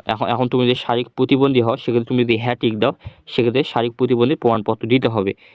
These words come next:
এই তথ্যগুলো তোমরা পড়ে পড়ে যেটা হবে হ্যাঁ দিবা, আর যদি না হয় তা সেক্ষেত্রে না দিবা, আ-, আর অবশ্যই তার উপর টিক দিতে হবে। তো এগুলো তোমরা সঠিকভাবে বসাবা। আহ, সবশেষে তোমাদের এখানে পেমেন্টের তথ্য বসাতে হবে।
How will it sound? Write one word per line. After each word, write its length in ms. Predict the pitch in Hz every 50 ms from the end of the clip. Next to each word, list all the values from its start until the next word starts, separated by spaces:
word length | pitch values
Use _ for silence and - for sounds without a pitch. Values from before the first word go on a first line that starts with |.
| _ _ -
এই 100 | - 104
তথ্যগুলো 400 | - 131 120 - 143 135 156 180
তোমরা 220 | - 131 123 117
পড়ে 240 | 113 - 127 123 123
পড়ে 200 | 120 120 143 190 220 _ _ _ _ _ _ _ _
যেটা 240 | 104 110 120 113 117
হবে 200 | 117 123 117 131 120
হ্যাঁ 180 | 113 123 120 120
দিবা, 220 | 120 135 139 151
আর 120 | 131 110 107 104 95 95
যদি 180 | 95 101 117 113
না 160 | 117 117 113 113
হয় 180 | 120 175 185 - _ _
তা 100 | _ 110 107 107 - -
সেক্ষেত্রে 340 | - - 120 123 120 - 147
না 140 | 123 110 104
দিবা, 200 | 104 104 98 98
আ-, 160 | - - - - - _ _ _ _ _ _ _ _ _ _ _ - - -
আর 120 | - - 107
অবশ্যই 320 | 107 110 127 131 - 165
তার 160 | - 151 127 120
উপর 160 | 120 - 147
টিক 220 | - _ - 139 127
দিতে 200 | 120 123 107 113
হবে। 240 | 107 110 98 - - - - _ _ - - - _ _ _ _
তো 0 | -
এগুলো 200 | 131 131 147 160 156
তোমরা 220 | - 156 160 190 202 - _ _ _ -
সঠিকভাবে 400 | - - 139 131 120 143 143 131
বসাবা। 380 | 107 113 107 123 117 120 156
আহ, 580 | 196 - - - - - - - _ _ 107 107
সবশেষে 400 | 110 - 127 123 - - 151 147
তোমাদের 240 | 143 139 131 127 127
এখানে 200 | 127 - 139 175
পেমেন্টের 420 | 208 - 135 123 127 127 127 143 -
তথ্য 200 | - 120 113 - 135
বসাতে 320 | 120 117 113 - 120 101 107
হবে। 120 | 101 98